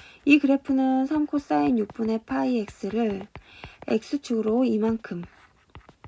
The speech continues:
Y축으로 마이너스 일만큼 이동한 거다. 그러면 삼 코사인 육분의 파이 X는 그래프 그려볼게요. 한 주기가 그려지고요. 여기는 원래 이 파이였어.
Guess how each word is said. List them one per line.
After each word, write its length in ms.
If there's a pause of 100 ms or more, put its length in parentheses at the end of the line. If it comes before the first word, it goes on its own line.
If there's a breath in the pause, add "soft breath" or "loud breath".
(1120 loud breath)
Y축으로 680
마이너스 540
일만큼 720
이동한 420
거다. 360 (460 loud breath)
그러면 340
삼 220
코사인 600
육분의 400
파이 260
X는 720
그래프 340
그려볼게요. 720 (2000 loud breath)
한 320
주기가 880
그려지고요. 800 (800 loud breath)
여기는 340
원래 300
이 80
파이였어. 800